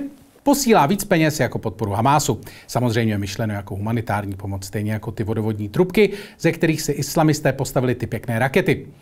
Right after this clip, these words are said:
Tak ještě poslat pár miliard nebohým občanům do Ruska. Na propalestinské demonstraci se sešly desítky lidí, mezi odpůrci akcie Černochova. Ministryně obrany přišla nesouhlasit, zabalená v izraelské vlajce, a demonstrantům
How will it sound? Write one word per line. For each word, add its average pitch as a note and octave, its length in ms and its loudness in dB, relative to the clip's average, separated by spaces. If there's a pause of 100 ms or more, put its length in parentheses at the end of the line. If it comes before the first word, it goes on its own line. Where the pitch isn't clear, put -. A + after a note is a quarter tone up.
(440)
Tak C4+ 280 6
ještě G3 600 6
poslat D#3 500 2
pár A#2+ 280 2
miliard E3 580 4 (100)
nebohým C#3 500 2 (180)
občanům G#2+ 460 -6
do - 160 2
Ruska. - 480 4 (260)
Na G3 100 4
propalestinské D#3+ 680 4
demonstraci E3+ 520 4
se B2+ 140 4
sešly C#3+ 340 2
desítky C3+ 560 0
lidí, F#3 220 4
mezi C#3 240 4
odpůrci F#3+ 520 2
akcie G#3+ 320 2
Černochova. G#3+ 640 2 (280)
Ministryně G#3+ 440 6
obrany D#3+ 320 4
přišla C#3 300 0
nesouhlasit, C#3+ 640 2
zabalená C#3 360 4
v C3+ 60 -2
izraelské B2 520 0
vlajce, D#3+ 320 2
a B2+ 40 2
demonstrantům F3 560 0